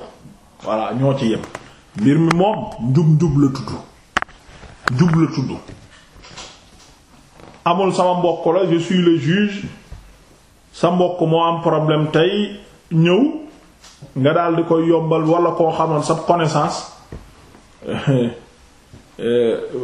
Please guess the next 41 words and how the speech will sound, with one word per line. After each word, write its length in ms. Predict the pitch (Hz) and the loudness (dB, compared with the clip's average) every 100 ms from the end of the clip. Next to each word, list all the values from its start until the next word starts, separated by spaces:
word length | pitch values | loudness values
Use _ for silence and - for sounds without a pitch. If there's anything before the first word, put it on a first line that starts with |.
| 95 127 156 208 233 214 185 175 180 | -2 -2 -2 -6 -8 -6 -2 0 0
justice 400 | 185 202 175 175 165 | 0 -2 -2 -2 0
pacotille 460 | 160 165 156 165 | 0 0 0 0
yooyu, 180 | 156 151 | 2 2
wala 240 | 147 156 156 | 0 0 0
yenn, 280 | 156 156 156 | 0 0 2
yenn 380 | 160 165 165 156 | 2 2 0 0
commissaire 540 | 147 156 151 143 135 | 0 0 0 2 2
yi 80 | 131 | 0
di 80 | 127 | 0
def, 380 | 113 113 - - - _ _ _ _ _ _ - - - - - - - | -2 -2 -8 -20 -20 _ _ _ _ _ _ -20 -20 -20 -20 -20 -20 -16
def 340 | 117 131 160 160 | -2 0 0 0
à 160 | 170 165 | 0 0
charge, 400 | - 160 143 - - - - - | -2 -2 -2 -4 -10 -14 -20 -16
def 320 | 110 147 160 | -2 0 0
benn 260 | 139 156 156 - | 0 0 0 0
enquête 420 | 156 156 147 - | -2 0 -2 0
à 160 | 151 | -2
charge 400 | 147 160 143 131 | 0 -2 -2 -2
ci 80 | 131 | -4
benn 220 | 147 156 | 0 2
nit, 180 | 151 160 185 | 2 0 0
ndax 200 | 165 160 | 0 0
lan? 160 | 185 262 - - | -2 -2 -6 -8
Seen 240 | - 208 196 | -2 0 2
mbokk 260 | 185 - 156 | 0 0 -2
mu 140 | 147 | 0
ñu 100 | 175 175 | 0 0
xam 200 | 151 143 | 0 2
moo 200 | 143 160 | 2 2
leen 220 | 156 156 | 2 2
ñëw 220 | 147 143 | 2 0
kalaame. 420 | 139 123 98 95 - - - _ _ _ _ _ _ - _ _ _ - - - - 98 | -2 -2 -2 -6 -10 -18 -20 _ _ _ _ _ _ -20 _ _ _ -20 -20 -20 -16 -6
Loolu 280 | 117 135 156 | -2 0 0
nag 180 | 156 156 | 0 -2
na 80 | |
xam 240 | 156 156 156 | -2 -2 0
ne 80 | 151 | 0
kooku, 560 | 160 156 156 156 156 156 | 0 0 0 0 2 2
wallahi, 500 | 156 156 156 143 139 | 0 0 0 0 0
dina 220 | 143 147 | 0 0
taxaw 500 | 151 151 151 151 | 0 0 0 0